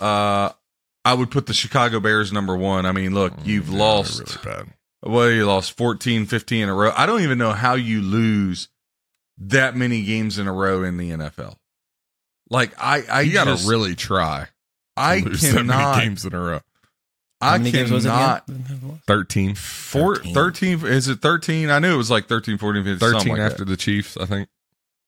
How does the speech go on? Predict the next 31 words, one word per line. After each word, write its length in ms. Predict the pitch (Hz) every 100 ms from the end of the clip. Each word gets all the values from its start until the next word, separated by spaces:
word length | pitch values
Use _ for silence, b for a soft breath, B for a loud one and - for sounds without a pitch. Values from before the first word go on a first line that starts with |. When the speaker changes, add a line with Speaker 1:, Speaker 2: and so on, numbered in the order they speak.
| _ _ _ _
Speaker 1:
I 140 | 123
mean, 280 | 139 135 117
so 260 | - 151 131
how 260 | 135 156
you 220 | 196 180 160
lose 260 | 147 135
that 160 | 127 123
many 220 | 117 110
games 400 | 92 107 104 101
in 80 | 95
a 60 |
row 600 | 85 85 95 95 82 76 - _ _ _ _ _ -
over 240 | 123 123
the 120 | 117 110
course 340 | 127 120 -
of 140 | 101
two 180 | - -
years? 680 | 123 104 113 76 80 110 92 -
I, 320 | 123 123 120
I, 260 | 110 120 - B - _ _
<laughs> 440 | _ _ _ _
again, 420 | 104 117 135 127
that's 280 | 113 170 -
just, 460 | - 127 113 - - _ _ _
that's 300 | 110 120 - -
uber 340 | 127 101 98
impressive. 800 | 90 - 78 76 - 135 131 113 -
<laughs> 20 |
I 440 | 170 180 - - 135
Speaker 2:
Yeah, 260 | 139 -
Speaker 1:
mean, 80 | 85